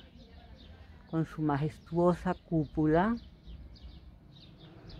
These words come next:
nos vamos a encontrar allá al fondo con un restaurante que para mí fue una sorpresa, que se llama Maná,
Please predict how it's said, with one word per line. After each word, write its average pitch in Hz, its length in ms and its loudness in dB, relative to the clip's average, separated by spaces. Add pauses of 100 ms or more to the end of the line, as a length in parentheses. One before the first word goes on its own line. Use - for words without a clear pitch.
(1080)
nos 175 140 2
vamos 233 300 6
a - 20 6
encontrar 165 580 4
allá 135 280 6
al 190 80 4
fondo 147 560 6
con 151 200 4
un 220 160 8
restaurante 165 920 2
que 139 140 2
para 143 260 -6
mí 185 180 10
fue 247 200 2
una 240 120 8
sorpresa, 147 760 0
que - 160 -6
se 127 160 -2
llama 165 400 8
Maná, 127 560 6